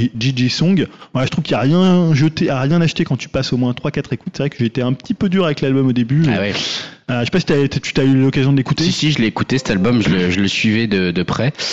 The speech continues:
Speaker 2: Euh, et effectivement, moi, je l'aime beaucoup personnellement.
Speaker 1: Ouais.
Speaker 2: Donc, euh,
Speaker 1: C'est un disque attachant,
Speaker 2: ouais,
Speaker 1: euh,
Speaker 2: franchement, c'est, c'est un disque que j'ai beaucoup aimé. Puis moi, je le, enfin, je sais pas si c'est les mêmes mots, je le dirais peut-être pas avec la même façon que toi. C'est,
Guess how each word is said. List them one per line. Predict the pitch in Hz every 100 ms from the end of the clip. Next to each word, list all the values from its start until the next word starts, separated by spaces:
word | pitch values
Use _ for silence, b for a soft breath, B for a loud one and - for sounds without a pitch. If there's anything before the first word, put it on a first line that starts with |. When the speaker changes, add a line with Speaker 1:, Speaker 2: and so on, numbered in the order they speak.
| B B
Speaker 2:
Euh, | 95 90 85 82
et | 123 151 110
effectivement, | 113 113 87 107
moi, | 117 110
je | 92
l'aime | 101 104 98
beaucoup | 87 - 120 -
personnellement. | 90 - 95 85 80 98
Speaker 1:
Ouais. |
Speaker 2:
Donc, | 87 78 -
euh, | 82
Speaker 1:
C'est | 80
un |
disque | 78 76
attachant, | 160 139 - 151 170
Speaker 2:
ouais, | 135
Speaker 1:
euh, | 117
Speaker 2:
franchement, | 113 113 113 131
c'est, | - 92
c'est | -
un | 98
disque | 98 -
que | 101
j'ai | 87
beaucoup | 95 -
aimé. | 120 113
Puis | 127 110
moi, | 120
je | 110
le, | 82 85
enfin, | - 87 85
je | 82 92
sais | - 107
pas | 120
si | -
c'est | - 98
les |
mêmes | 95 98
mots, | 101 117 117
je | 95
le |
dirais | 92 90
peut-être | - -
pas | -
avec | 120 101
la | 98
même | 98 104
façon | 110 120
que | 123
toi. | 151
C'est, | -